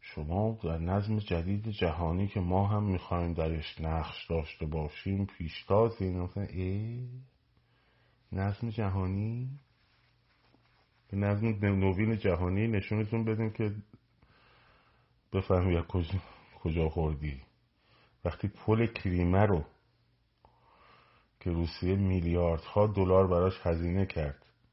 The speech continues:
که اون پل رو بسازه، که نماد برتری روسیه بود،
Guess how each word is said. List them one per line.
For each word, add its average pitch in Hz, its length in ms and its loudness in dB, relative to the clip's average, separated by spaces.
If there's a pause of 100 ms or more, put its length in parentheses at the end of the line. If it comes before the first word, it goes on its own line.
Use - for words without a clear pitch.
(800)
که - 100 -8
اون 85 180 0
پل 85 180 0
رو 85 80 2
بسازه، 82 540 0
که 85 120 -4
نماد 87 840 4
برتری 85 800 0 (1600)
روسیه 87 540 0
بود، 80 320 -2